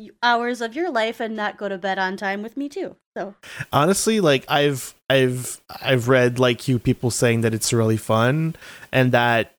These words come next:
Speaker 2: it actually could be, well, that they hope that that's the future of mobile gaming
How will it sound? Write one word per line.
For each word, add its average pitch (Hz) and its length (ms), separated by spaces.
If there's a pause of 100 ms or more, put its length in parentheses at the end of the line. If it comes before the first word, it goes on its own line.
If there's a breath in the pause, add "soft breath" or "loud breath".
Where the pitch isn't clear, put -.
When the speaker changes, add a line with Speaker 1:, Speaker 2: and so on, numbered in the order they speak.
(400)
Speaker 2:
it 123 300 (400)
actually 120 600
could 127 260
be, 117 360
well, 110 320 (140)
that 123 200
they 123 100
hope - 360
that 117 180
that's 113 300
the 117 100
future 113 340
of 104 80
mobile 104 300
gaming 104 380